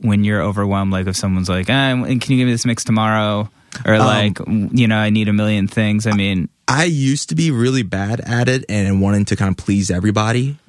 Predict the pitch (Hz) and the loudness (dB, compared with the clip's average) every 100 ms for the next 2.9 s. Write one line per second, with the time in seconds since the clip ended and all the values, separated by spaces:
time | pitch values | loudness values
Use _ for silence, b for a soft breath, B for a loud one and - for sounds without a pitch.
0 | - 117 120 110 98 - 101 98 - 101 | -2 0 0 0 -4 -2 -2 -2 -2 0
1 | 95 95 95 95 90 - 101 92 87 85 | 0 0 0 0 -2 -4 -2 -2 -2 -4
2 | - 104 107 98 98 92 98 - - | -4 0 2 0 -2 -2 -6 -8 -14